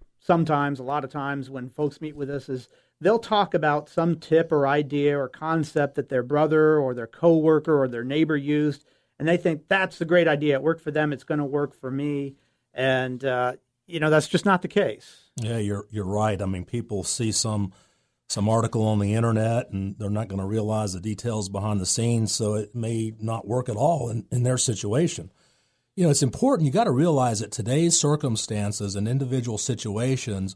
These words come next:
Speaker 2: are very specialized, and everything requires a custom approach to retirement planning.
Speaker 1: Ab-, no question about it. And so that's gonna take us, Doug, to our first retirement reality.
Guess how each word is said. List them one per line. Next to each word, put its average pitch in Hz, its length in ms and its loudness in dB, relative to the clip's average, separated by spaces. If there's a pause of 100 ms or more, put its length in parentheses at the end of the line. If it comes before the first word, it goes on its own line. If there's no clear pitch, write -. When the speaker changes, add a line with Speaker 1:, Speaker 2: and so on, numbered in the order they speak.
Speaker 2:
are 104 280 -4
very 143 560 0
specialized, 101 1000 -4 (580)
and 113 200 -4
everything 143 540 -2
requires 107 640 -6 (160)
a 95 100 -12 (180)
custom 139 640 -4
approach 101 680 -8
to 98 80 -16
retirement 90 500 -16
planning. 87 260 -16
Speaker 1:
Ab-, 139 240 -4
no 151 200 -4
question 135 320 -6
about 123 240 -8
it. 120 140 -16
And 139 180 -20
so 147 340 4
that's 165 220 0
gonna 160 160 0
take 156 240 0
us, 143 100 -2
Doug, 151 300 2
to 156 80 -2
our 135 80 0
first 175 300 0
retirement 147 440 -2
reality. 135 560 -4